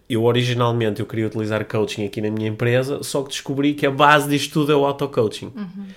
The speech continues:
Speaker 1: É o ma-, é o mais importante, é fazer coaching comigo, organizar os meus pensamentos, né? Eu, eu há, há um,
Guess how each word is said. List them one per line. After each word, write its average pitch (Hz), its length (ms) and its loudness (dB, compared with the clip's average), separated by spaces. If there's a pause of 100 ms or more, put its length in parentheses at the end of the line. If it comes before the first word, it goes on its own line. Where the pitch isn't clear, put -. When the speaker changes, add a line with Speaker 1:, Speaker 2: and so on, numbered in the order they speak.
(280)
Speaker 1:
É 110 80 -4
o 113 80 0
ma-, 127 160 2
é - 60 -4
o 135 80 2
mais 151 240 2
importante, 117 380 0
é 117 60 2
fazer 135 220 0
coaching 160 380 -2
comigo, 101 400 -2
organizar 135 600 4
os 135 80 -6
meus 123 180 -2
pensamentos, 110 760 -6 (120)
né? 110 140 -12 (340)
Eu, 117 160 -2
eu 139 180 0
há, 139 280 -2
há 127 40 2
um, 120 300 0